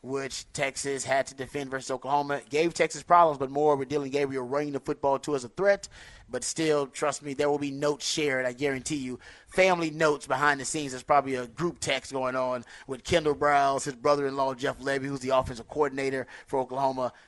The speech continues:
Kendall Browse, the offensive coordinator for T C U. He knows how to beat Texas. He's done it before for <laughs> different programs, for Baylor and for Arkansas. It's personal with him as a former member of D B U, like myself, in the same D B r-, room with me.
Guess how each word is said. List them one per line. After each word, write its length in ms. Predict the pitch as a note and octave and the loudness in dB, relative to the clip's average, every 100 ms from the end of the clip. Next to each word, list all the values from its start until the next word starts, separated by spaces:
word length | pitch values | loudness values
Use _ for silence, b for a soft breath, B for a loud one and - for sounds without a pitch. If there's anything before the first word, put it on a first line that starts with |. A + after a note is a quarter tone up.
| _ | _
Kendall 240 | C#3 C3 | -10 -8
Browse, 360 | B2 C3 C3 A#2+ | -2 2 2 0
the 200 | B2+ B2 | -4 -6
offensive 320 | B2+ A#2+ A2 | -6 -8 -12
coordinator 380 | - D3 C3+ C3 | -2 0 0 -4
for 120 | B2 | -6
T 180 | A#2+ C3+ | -10 -8
C 160 | B2+ C3 | -6 -8
U. 400 | B2 C3 B2+ A#2+ B B | -8 -8 -6 -10 B B
He 160 | B2 D3 | -10 -2
knows 200 | D#3 D3 | 0 2
how 120 | C#3+ | 2
to 80 | C3 | 2
beat 320 | C3+ C#3 - | -2 -6 -4
Texas. 480 | C#3 C3 C#3 C3+ - | -4 -4 -4 -4 -6
He's 160 | B2 | -12
done 240 | C3+ D3 C#3 | 0 0 0
it 60 | |
before 500 | C3 - C3+ C3+ C3 | -4 -6 -2 2 0
for 220 | C3 B2+ B2 | 0 -6 -6
<laughs> 160 | B2+ | -8
different 260 | D#3+ D3+ B2 | -6 -8 -2
programs, 580 | D3 C#3 C3+ C#3 C#3 B2 | -2 0 0 0 0 -2
for 120 | C3+ | -6
Baylor 460 | A#2 C#3 C#3 C3+ C3 B - | -2 -2 0 -2 -4 B -8
and 220 | B2+ B2+ | -6 -4
for 140 | B2+ | 0
Arkansas. 500 | C3+ B2+ C3 C#3 C3+ B2+ | 2 2 -2 2 2 2
It's 140 | C#3 | -6
personal 440 | - E3 D3+ D3 C#3+ | 4 4 4 -2 -4
with 100 | B2+ | -2
him 260 | C#3 C3+ B B - | -4 -4 B B -6
as 140 | C3 | -4
a 80 | B2 | -4
former 480 | - D#3 D3 C#3+ A#2 | -2 0 2 2 0
member 340 | C3+ D#3 C3 B2+ | -2 -2 0 -2
of 300 | B2+ A#2 A#2 | -2 -4 -6
D 160 | D3 | -6
B 120 | C3+ | -4
U, 340 | B2+ C3+ C3+ C3 | -6 -4 -4 -2
like 200 | B2+ - | -4 -4
myself, 400 | A2+ - C3 B2 | -6 -2 -2 -2
in 140 | E3+ | -4
the 60 | D#3+ | -2
same 260 | - C#3+ | -2 -4
D 160 | B2+ C#3 | -4 -6
B 180 | C3+ C3 | -4 -4
r-, 140 | C#3 C3+ | -4 -4
room 200 | C#3+ D3 | -4 -2
with 120 | C3+ | -2
me. 260 | D3 D3 | -2 -4